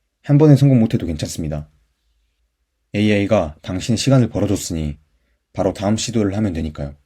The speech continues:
결국 끝까지 시도하는 당신은 확률적으로 무조건 성공할 수밖에 없습니다. 오늘 내용이 도움이 되셨다면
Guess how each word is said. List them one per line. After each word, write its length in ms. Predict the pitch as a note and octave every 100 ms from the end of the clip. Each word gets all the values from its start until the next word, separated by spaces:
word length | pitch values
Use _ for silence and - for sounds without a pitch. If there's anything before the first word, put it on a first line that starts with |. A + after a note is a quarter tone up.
| _ _ _ _ _ _ _ _
결국 320 | - G2 G#2 C#3
끝까지 360 | C3 D3+ C#3
시도하는 380 | - C#3+ C3 A2+
당신은 560 | F#2 E2 - F2 D#2+ - _ _ _ -
확률적으로 800 | C3+ D3+ C#3+ A2+ F#2 E2 D2+ - -
무조건 360 | F#2+ A2 A2+
성공할 380 | G#2 B2 C3 B2+
수밖에 360 | B2 F2+ D#2+ D#2+
없습니다. 480 | D2+ - D#2 D2 D2+ _ _ _ _ _ _ _ _ _ _ _ _ _ _
오늘 240 | G#2 A2 G#2
내용이 260 | G#2+ G#2
도움이 220 | F2+ G2 F#2
되셨다면 680 | F2 G2 F2 E2+ D#2+ D2+